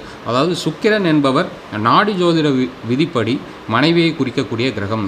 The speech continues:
ஏற்கனவே ஒரு வீடியோ நம்ம பார்த்திருக்கோம், சுக்கிரன் பன்னிரெண்டு ராசிகள் நின்றால் என்ன பலன், ஒவ்வொரு ராசியில் சுக்கிரன் இருந்தா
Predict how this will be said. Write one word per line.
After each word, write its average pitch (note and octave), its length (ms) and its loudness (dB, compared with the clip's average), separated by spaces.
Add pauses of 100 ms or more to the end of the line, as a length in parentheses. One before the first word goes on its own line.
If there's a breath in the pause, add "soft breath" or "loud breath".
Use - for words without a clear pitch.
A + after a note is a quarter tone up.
(140)
ஏற்கனவே G3+ 300 0
ஒரு D#3+ 180 2
வீடியோ D#3+ 340 4
நம்ம A#2+ 200 0
பார்த்திருக்கோம், A#2 520 -2 (100)
சுக்கிரன் F3 400 0
பன்னிரெண்டு E3+ 520 2
ராசிகள் C3+ 500 0 (100)
நின்றால் C#3+ 360 2
என்ன C3 240 2
பலன், A2 300 0 (100)
ஒவ்வொரு C3 240 0
ராசியில் C3 440 -2
சுக்கிரன் B2 360 -2
இருந்தா G#2 200 -4